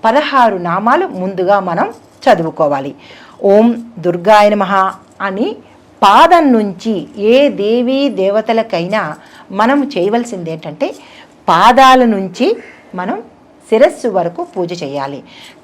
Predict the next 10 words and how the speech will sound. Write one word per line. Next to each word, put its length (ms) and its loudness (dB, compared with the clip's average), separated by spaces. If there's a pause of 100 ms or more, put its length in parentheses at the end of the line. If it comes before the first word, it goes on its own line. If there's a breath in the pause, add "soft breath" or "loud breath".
(260)
కానీ 180 0
చాలామంది 560 0
ఏం 220 -2
చేస్తుంటారంటే 800 -4 (600 loud breath)
ఈ 200 2
ముఖము 480 2
నుంచి 560 0 (220)
పాదాల 380 2
దగ్గరికి 360 -6
వస్తారు, 380 -10